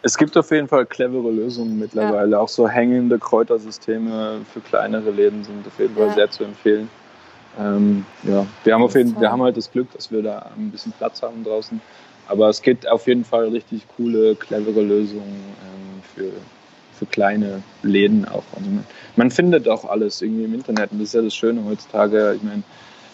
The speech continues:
Speaker 1: ähm, klar, das Internet hat auch seine schlechten Seiten, aber es hat auch viele coole Seiten, weil man kann sich wirklich gemeinsam engagieren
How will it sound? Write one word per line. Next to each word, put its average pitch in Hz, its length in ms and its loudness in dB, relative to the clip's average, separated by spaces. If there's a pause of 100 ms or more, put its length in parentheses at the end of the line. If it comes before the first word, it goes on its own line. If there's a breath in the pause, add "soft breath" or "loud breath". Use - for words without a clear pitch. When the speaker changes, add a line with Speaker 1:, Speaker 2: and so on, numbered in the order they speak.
(200)
Speaker 1:
ähm, 101 380 2 (240)
klar, 110 220 6
das 101 100 -4
Internet 107 360 0
hat 107 120 4
auch 107 100 4
seine 107 180 2
schlechten 135 360 2
Seiten, 123 320 4
aber 107 420 -2
es - 180 -10
hat 117 160 -8
auch 110 120 0
viele 117 240 0
coole 131 300 2
Seiten, 104 380 2
weil 101 280 0
man 101 200 -8
kann 110 240 0
sich 110 240 0
wirklich 110 320 2
gemeinsam 110 560 2
engagieren 107 640 -4